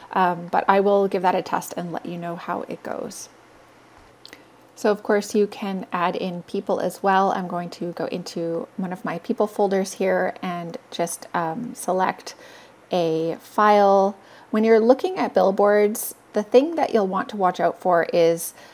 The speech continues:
um, if they already have shadows attached, you definitely don't want to use those files. You just want to have the outline of the person itself. And the other thing is,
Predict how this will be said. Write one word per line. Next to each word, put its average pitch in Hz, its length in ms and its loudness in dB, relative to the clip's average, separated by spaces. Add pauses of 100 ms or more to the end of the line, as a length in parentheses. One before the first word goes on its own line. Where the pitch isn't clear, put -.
(140)
um, 175 260 -2
if 214 160 0
they 226 240 6
already 285 300 4
have 254 240 0
shadows 190 500 2
attached, 254 560 0
you 196 100 -2
definitely 285 500 0
don't 196 280 0
want 185 140 -4
to 185 60 -6
use 170 280 -4
those 165 380 0
files. 240 640 -2
You 220 100 2
just 214 300 0
want 254 200 0
to 320 80 0
have 185 360 2
the 196 200 -6
outline 185 440 -4
of 165 100 -10
the 175 100 -10
person - 600 -10
itself. - 640 -2 (440)
And 226 120 2
the - 80 0
other 254 220 6
thing 302 180 -2
is, 214 320 -2